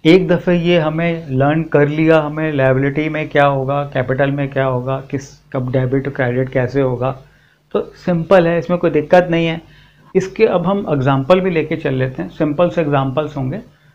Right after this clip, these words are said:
तो मुझे फिर से rub करना पड़ेगा। तो students, यहाँ पे मैंने आपके लिए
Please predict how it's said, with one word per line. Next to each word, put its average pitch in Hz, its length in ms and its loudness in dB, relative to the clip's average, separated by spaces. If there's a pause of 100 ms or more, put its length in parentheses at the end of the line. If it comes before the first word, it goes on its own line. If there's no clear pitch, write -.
(240)
तो 147 80 -2
मुझे 143 260 0
फिर 175 220 0
से 180 200 0
rub 147 160 0
करना 139 320 -6
पड़ेगा। 135 360 -6 (1500)
तो 180 180 -6
students, 190 680 -4
यहाँ 147 340 -2
पे 185 140 -2
मैंने 160 300 -4
आपके 160 420 -6
लिए 160 300 -4